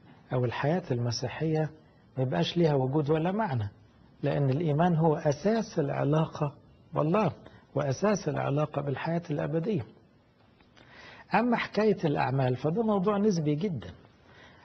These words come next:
لأن اللي أنت شايفه إنسان صالح في وقت، أولًا صلاحه ده نسبي، وصلاحه ده مؤقت،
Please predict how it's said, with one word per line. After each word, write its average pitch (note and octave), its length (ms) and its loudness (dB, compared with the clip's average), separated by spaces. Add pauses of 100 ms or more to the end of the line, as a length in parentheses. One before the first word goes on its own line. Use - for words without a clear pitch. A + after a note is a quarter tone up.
(120)
لأن D#3 360 2
اللي E3 280 4
أنت B3 200 2
شايفه F3 520 0
إنسان D#3 420 0
صالح C3+ 560 -2
في C3 60 -6
وقت، - 380 -6 (420)
أولًا A3 340 4
صلاحه F3 500 2
ده D#3 180 2
نسبي، B2+ 420 -2 (880)
وصلاحه E3 560 0
ده G3 160 2
مؤقت، F3+ 760 -4